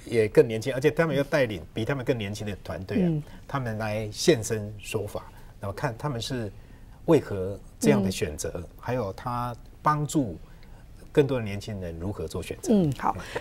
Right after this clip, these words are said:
Speaker 2: 呃，其实我想年轻朋友要选择工作啊，如果我们摊开这个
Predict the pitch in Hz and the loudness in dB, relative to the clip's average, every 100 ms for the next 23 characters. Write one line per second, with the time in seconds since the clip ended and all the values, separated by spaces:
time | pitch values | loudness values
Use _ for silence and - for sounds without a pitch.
0 | - 240 240 240 349 381 220 180 165 180 | 4 6 6 4 6 8 8 4 0 0
1 | 196 190 165 180 185 143 156 139 156 160 | 0 0 0 0 -2 -4 -2 0 0 0
2 | 165 135 131 247 156 180 147 - 175 170 | 0 0 -2 -4 -2 0 -2 0 0 0
3 | 170 160 | 0 2